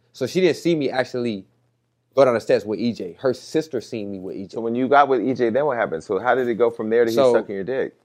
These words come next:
Speaker 1: when I was done with her, I ended up linking with E J. So when I link with E J, it'll be like, I can't remember when, 'cause we linked a lot of times. Like, me and E J used to link a lot of times. Like, he, E J put his, like, a lot of work. It, it was like, we linked probably at least ten times before we did anything.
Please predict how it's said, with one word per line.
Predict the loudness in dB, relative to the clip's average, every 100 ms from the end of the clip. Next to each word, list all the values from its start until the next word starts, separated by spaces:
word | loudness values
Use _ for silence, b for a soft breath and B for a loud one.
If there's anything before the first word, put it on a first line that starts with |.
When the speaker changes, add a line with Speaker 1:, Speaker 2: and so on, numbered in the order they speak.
| _ -8
Speaker 1:
when | 0
I | 2
was | 2
done | 0 -2
with | -4
her, | -4 -6 -10 _ -4
I | -2
ended | -2
up | -4
linking | -6 -8
with | -10
E | -12
J. | -12 -20 _ _ _ _ _ _ _ _ _ _
So | -2 0
when | 0
I | 0
link | -2 0
with | 2
E | 2
J, | 2 0 2
it'll | 2 2
be | 2 0
like, | 0 0
I | -2
can't | -4 -4
remember | -2
when, | -2 -4
'cause | -4 -4
we | -2
linked | 0 0 -2
a |
lot | -4 -4 -6
of |
times. | -10 -16 -16 -16 -18
Like, | -20 -10
me | -6
and | -6
E |
J | -4
used | -8 -6
to |
link | -10 -8
a | -12
lot | -14 -10 -10 -10
of |
times. | -12 -16 -18 _ b b
Like, | -4 -2
he, | -2 -4 _ _ _ 4
E | 6
J | 4
put | 2 -4
his, | -4 -12 -20 -20 _
like, | -10 -10 -12 -16
a | -12
lot | -12 -10
of |
work. | -12 -12 -4
It, | -2
it | -2
was | -2 0
like, | 0 0
we | -2
linked | -2 -2 -4 -4
probably | -2 0
at | 0
least | -2 -4 -8
ten | -6 -6
times | -6 -10 -8
before | -10
we | -8
did | -8
anything. | -8 -16 -20